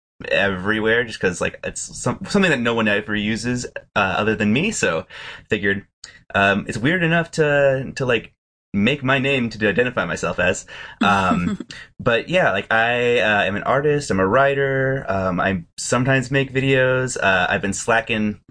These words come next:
Speaker 1: lately, uh, with doing that, but, uh, but yeah, I'm overall a creative, um, and yeah, you can, I, I'm, I'm basically, I tweet a lot. That's what I do.
Speaker 2: <laughs>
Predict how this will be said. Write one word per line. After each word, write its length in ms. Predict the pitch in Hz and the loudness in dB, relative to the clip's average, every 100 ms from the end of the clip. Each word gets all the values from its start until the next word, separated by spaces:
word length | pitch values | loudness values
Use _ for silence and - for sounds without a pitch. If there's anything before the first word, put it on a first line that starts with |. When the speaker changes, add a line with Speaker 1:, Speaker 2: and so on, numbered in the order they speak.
| - | -2
Speaker 1:
lately, 600 | 107 98 117 113 113 - | -2 0 -2 0 -2 -2
uh, 180 | 101 98 | -2 0
with 140 | 92 | -2
doing 200 | 104 113 | -2 2
that, 240 | 123 120 117 | 2 2 0
but, 220 | 95 98 | -2 0
uh, 300 | 87 85 107 - | 0 0 -2 -4
but 120 | 120 | -2
yeah, 120 | 170 | 0
I'm 240 | 113 95 - - | 0 -4 -12 -6
overall 560 | 107 117 117 113 113 107 | -2 2 4 4 2 2
a 160 | 95 | 0
creative, 640 | 90 - 98 101 101 98 - | -4 -2 2 4 2 -2 -4
um, 460 | 85 90 87 87 - _ - - - | -2 0 0 -4 -8 _ -20 -20 -8
and 340 | 110 113 113 127 | -4 -2 -4 -2
yeah, 160 | 151 | -2
you 80 | 101 | -2
can, 280 | 104 101 - _ _ _ - _ _ - | -4 -8 -8 _ _ _ -20 _ _ -4
I, 140 | - - - - | -4 -2 -4 0
I'm, 240 | 123 123 | -2 -2
I'm 280 | - 127 120 | -2 0 0
basically, 480 | 131 135 131 123 95 | 0 -2 -2 0 2
I 80 | 107 | 0
tweet 240 | - 110 | -2 -4
a 40 | 69 | -4
lot. 220 | 69 - | -6 -6
That's 240 | 87 - | -8 -6
what 100 | 80 | -4
I 40 | 78 | -4
do. 240 | - - - - | -4 -12 -14 -4
Speaker 2:
<laughs> 360 | 220 220 240 | -4 -2 -4